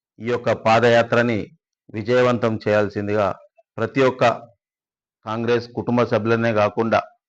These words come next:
అన్ని కుల సంఘాలని కూడా కోరడం జరుగుతుంది. ఈ యొక్క పాదయాత్ర యొక్క ముఖ్య,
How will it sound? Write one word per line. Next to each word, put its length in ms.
అన్ని 240
కుల 220
సంఘాలని 500
కూడా 240
కోరడం 340
జరుగుతుంది. 520
ఈ 100
యొక్క 240
పాదయాత్ర 580
యొక్క 200
ముఖ్య, 340